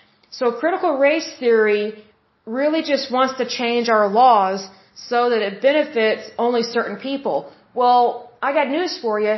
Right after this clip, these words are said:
That's fraud. That's fraud. And that's not how laws work. Laws are not passed just so someone who doesn't agree with them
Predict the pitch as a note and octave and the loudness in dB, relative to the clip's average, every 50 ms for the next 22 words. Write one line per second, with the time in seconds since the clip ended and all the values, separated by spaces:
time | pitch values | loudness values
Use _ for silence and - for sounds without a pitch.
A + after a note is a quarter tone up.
0 | G#3+ G#3+ - A#3 A3+ A#3 A#3 - - A#3+ A3+ G3+ F3+ - - F#3 - - _ _ | -4 -4 -2 -2 -2 -2 -4 -2 0 2 2 2 0 -2 -6 -10 -14 -20 _ _
1 | _ _ _ _ _ _ _ _ _ _ _ _ _ _ _ _ _ _ _ _ | _ _ _ _ _ _ _ _ _ _ _ _ _ _ _ _ _ _ _ _
2 | _ _ _ _ _ _ _ _ _ _ _ _ _ _ _ _ _ _ _ - | _ _ _ _ _ _ _ _ _ _ _ _ _ _ _ _ _ _ _ 2
3 | A#3 A#3+ A#3+ - - - C#4 D#4+ E4 A#3 - - - - - _ _ _ _ _ | 2 2 2 0 0 0 2 2 2 0 -2 -4 -8 -12 -18 _ _ _ _ _
4 | _ _ _ _ _ _ _ _ _ _ _ _ _ _ _ A#3+ A#3+ A#3+ B3+ C4 | _ _ _ _ _ _ _ _ _ _ _ _ _ _ _ 0 0 2 2 2
5 | D4 D#4 D4 - D4+ D#4 D4 C#4+ C#4 C4+ C4 B3+ B3 A3+ A3+ A#3+ A#3+ A#3+ A#3 A3+ | 2 0 -2 -4 0 2 2 2 2 2 0 0 0 0 2 4 4 6 4 4
6 | - - G3+ B3+ C#4 A#3+ F#3 C3+ - - - - _ _ _ _ _ _ _ _ | 0 -4 -2 0 0 2 0 -2 -4 -10 -16 -20 _ _ _ _ _ _ _ _
7 | _ _ _ _ _ _ - G3+ G#3 G#3+ A3+ B3+ C#4 D4 D#4 D#4+ E4+ E4+ F4+ F#4 | _ _ _ _ _ _ -20 -14 -4 2 4 6 6 6 6 4 2 2 0 -2
8 | F4 - - - A#3+ A#3+ A#3+ B3 C4+ C#4 C#4 - - - - - C#4+ C#4+ C4+ B3+ | -4 -8 -4 -2 0 0 0 2 2 2 2 0 -2 -8 -8 -6 -4 0 0 2
9 | A3+ G#3+ G#3 G#3 - - - - - _ _ _ _ _ _ _ _ - F#3+ - | 2 2 0 -2 -4 -10 -16 -20 -20 _ _ _ _ _ _ _ _ -18 -6 0
10 | B3 C#4+ D#4 - - - E4+ D#4+ - - - - D4 C#4 C4+ C4 B3 B3+ A#3 A3+ | 0 0 0 0 -2 -2 -2 -2 -2 -4 -2 0 2 2 2 2 0 0 2 2
11 | A3+ A3 A3 G#3+ A#3 A#3 A3+ A3+ B3 B3 B3+ C4+ A#3+ C4 A#3+ A3 G#3 G3+ A3 C4 | 2 0 0 -2 -4 -6 -2 2 4 4 4 4 2 0 -2 -4 -4 -4 -4 -4
12 | D4+ D#4 D4 C4 A#3 A#3+ - F#3+ F3 F3 E3+ F#3 G#3 | 0 2 2 2 2 0 -4 -6 -8 -8 -8 -10 -14